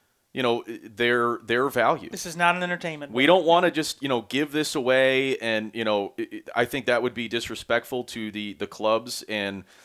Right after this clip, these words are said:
Speaker 1: the, some of the partners that we have on this card. We, we wanted to make sure that this was fairly priced so that we weren't just necessarily giving away, you know, golf or giving away, uh, that member rate. So, so that's one.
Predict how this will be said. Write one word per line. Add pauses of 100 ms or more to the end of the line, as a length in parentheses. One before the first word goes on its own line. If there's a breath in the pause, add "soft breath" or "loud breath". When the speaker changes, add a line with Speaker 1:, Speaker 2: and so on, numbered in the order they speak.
(260 soft breath)
Speaker 1:
the,
some
of
the
partners
that
we
have
on
this
card.
We,
we
wanted
to
make
sure
that
this
was
fairly
priced (280 soft breath)
so
that
we
weren't
just
necessarily
giving
away,
you
know,
golf
or
giving
away, (260 soft breath)
uh,
that
member
rate.
So,
so
that's
one.